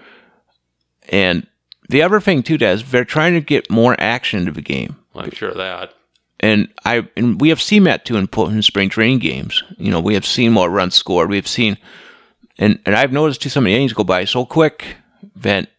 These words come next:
Speaker 1: you know, it, it's not like they drag on and on as much as we used to. Well, we're having some, some innings, Dad, was like, yeah, this is getting, this is getting a little longer. But I have yet to s-, to witness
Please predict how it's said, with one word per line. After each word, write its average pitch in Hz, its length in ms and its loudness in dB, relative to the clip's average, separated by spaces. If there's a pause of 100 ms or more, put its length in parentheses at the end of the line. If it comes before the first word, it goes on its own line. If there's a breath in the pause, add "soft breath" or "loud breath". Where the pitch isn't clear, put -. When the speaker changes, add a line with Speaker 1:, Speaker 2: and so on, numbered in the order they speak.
Speaker 1:
you 104 100 -2
know, 92 280 2 (680 soft breath)
it, - 260 -6
it's - 160 -6
not 123 140 2
like 113 220 -2
they 113 100 -2
drag 113 340 2
on 104 180 0
and 101 100 -2
on 131 200 0
as 95 320 -8 (140)
much 107 240 -2
as 90 60 -8
we 92 80 -4
used 113 180 0
to. 101 60 0
Well, 113 180 2
we're 123 80 0
having 131 180 0
some, 147 320 0
some 139 240 2
innings, 135 300 2
Dad, 98 180 2
was 90 100 -8
like, 95 180 -4 (260)
yeah, 123 240 0
this 113 200 -6
is 123 120 -14
getting, 87 320 -2
this 98 140 -8
is - 60 -8
getting 95 200 0
a 92 40 4
little 92 140 2
longer. 95 380 0 (260)
But 98 260 -2 (1300 soft breath)
I 120 160 0
have 156 180 0
yet 180 200 2
to 147 60 -8
s-, - 220 -10
to 120 680 2 (120)
witness 98 440 0